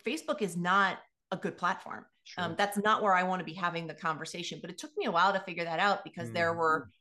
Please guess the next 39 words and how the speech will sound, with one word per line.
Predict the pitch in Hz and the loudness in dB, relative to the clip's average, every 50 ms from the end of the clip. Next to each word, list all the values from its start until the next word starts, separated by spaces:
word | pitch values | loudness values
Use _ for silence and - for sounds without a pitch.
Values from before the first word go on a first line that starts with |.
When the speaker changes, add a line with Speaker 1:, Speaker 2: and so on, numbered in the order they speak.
| _ _ | _ _
Speaker 1:
so | - - - - - - 247 240 254 269 262 | -18 -16 -16 -14 0 2 4 4 6 6 4
many | 247 240 220 208 190 | 4 4 4 2 0
voices | 180 170 185 196 202 208 202 - - 175 170 165 165 165 160 156 151 - - _ _ _ _ _ | -2 -2 -2 0 0 -2 -2 -6 -8 -6 -4 -2 -2 -2 -2 -6 -10 -14 -18 _ _ _ _ _
that | 185 175 - - | 0 0 0 -2
said, | - - 185 180 175 165 165 | 0 0 2 2 0 -2 0
"No, | 165 202 214 202 | 2 4 4 4
this | 170 175 185 - | 4 2 -4 -8
is, | 160 160 - - _ | -10 -12 -14 -10 _
this | 196 208 202 | -6 -6 -6
is | 202 180 - | -8 -10 -10
the | - 156 180 | -10 -6 -4
answer." | 208 285 285 240 - 170 - - _ _ - - - - | -4 -2 -2 -4 -6 -8 -12 -14 _ _ -20 -20 -16 -14
Speaker 2:
Yeah. | 202 196 202 202 | -12 -10 -4 0
Speaker 1:
Um, | 214 208 196 190 185 175 165 160 160 - - _ _ _ _ | 2 4 4 4 4 4 2 -2 -6 -10 -14 _ _ _ _
so | - - 254 | -4 -2 -2
I | 254 | -2
think | 247 - 320 403 - 480 415 | -2 -2 -6 -4 -2 -2 -2
that | 311 226 - _ _ _ _ _ _ _ _ _ | -2 -4 -8 _ _ _ _ _ _ _ _ _
it's | 240 233 233 - 214 | -2 -2 -2 -4 -6
really | 202 208 233 240 247 254 247 240 233 220 208 202 196 190 185 - _ _ _ _ _ _ _ _ _ _ _ _ _ _ _ _ _ _ _ _ - - - | -4 0 0 2 2 2 0 0 0 -2 -2 -4 -6 -8 -12 -16 _ _ _ _ _ _ _ _ _ _ _ _ _ _ _ _ _ _ _ _ -20 -18 -6
been, | - 233 220 214 202 202 | 0 2 2 2 4 4
that | 226 233 277 269 | 4 4 4 4
has | 262 294 330 277 | 2 2 0 2
been | 233 208 175 165 160 | 0 -2 -4 -4 -8
hard | 180 180 - - 143 139 135 - | -8 -10 -10 -8 -8 -8 -8 -10
for | - - - | -12 -12 -12
me, | 110 - - - - - _ _ _ - | -12 -14 -18 -20 -20 -20 _ _ _ -2
Speaker 2:
Mm. | 202 | 0
Speaker 1:
is, | 196 190 180 170 170 - - - _ | 0 0 0 -4 -6 -10 -12 -14 _
you | - 214 | -2 0
know, | 190 180 170 170 175 165 - _ _ - - - _ - | 0 2 0 -2 -2 -6 -12 _ _ -20 -20 -20 _ 0
when | 202 214 208 202 | 2 2 2 2
somebody | 208 - 277 285 277 285 262 220 | 2 0 0 0 0 -2 -2 -4
says | - - 233 226 202 | -2 -2 -2 -2 -2
with | 202 190 | -2 -4
a | 180 | -4
lot | 170 165 185 190 190 190 | -2 4 6 6 6 6
of | 185 185 | 2 0
confidence, | - 190 190 185 - 175 151 147 151 - | 0 0 0 0 -2 -6 -8 -8 -8 -10